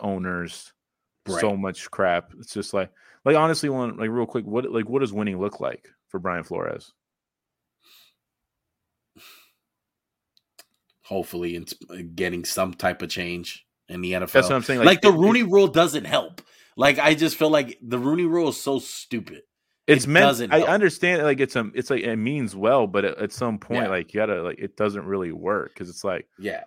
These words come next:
Speaker 1: "Okay, we have to bring in this
Speaker 2: You
Speaker 1: guy to
Speaker 2: need
Speaker 1: interview just to
Speaker 2: it,
Speaker 1: meet the
Speaker 2: it's
Speaker 1: quota."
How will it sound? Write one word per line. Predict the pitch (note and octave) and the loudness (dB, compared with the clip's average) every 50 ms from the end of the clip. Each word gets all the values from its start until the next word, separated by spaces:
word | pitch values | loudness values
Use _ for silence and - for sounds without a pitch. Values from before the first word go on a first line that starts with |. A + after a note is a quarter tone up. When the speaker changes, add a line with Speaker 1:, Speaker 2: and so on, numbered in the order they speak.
| - _ _ - | -18 _ _ 4
Speaker 1:
"Okay, | G#2+ A#2 A#2+ B2 - - C3 B2+ B2 A2+ G#2+ | 6 8 8 6 4 4 6 8 8 8 8
we | G#2+ G#2 G#2+ | 6 4 4
have | A2+ A2+ G#2 - - | 4 2 0 -2 -6
to | A#2+ | -8
bring | G#2 G#2 A#2 A#2 A2+ A2+ | -4 -2 -2 -2 0 -2
in | A2+ A2 A2 | -2 -2 -2
this | A2+ A2 G#2+ - - | -4 -4 -4 0 2
Speaker 2:
You | A2 | 6
Speaker 1:
guy | A2 G#2+ G#2+ | 6 6 6
to | G#2+ G#2+ | 6 6
Speaker 2:
need | A2 | 4
Speaker 1:
interview | A2+ A2 G#2 G2+ F2+ E2 F2 F2+ F2+ F2+ F2+ F#2 F#2 _ _ _ - | 4 2 0 -4 -4 -4 -4 -4 -4 -4 -4 -6 -10 _ _ _ -4
just | - G#2 G2 - - | -2 -2 -2 -2 -4
to | A2+ | -2
Speaker 2:
it, | C3+ | 0
Speaker 1:
meet | D#3 G#3 - | 0 0 0
the | E3 | -4
Speaker 2:
it's | - - - | -6 -2 0
Speaker 1:
quota." | A#2+ A#2 A#2 A2+ G#2 G2 F#2+ F#2 F#2 | 2 2 2 2 2 0 -2 -2 -6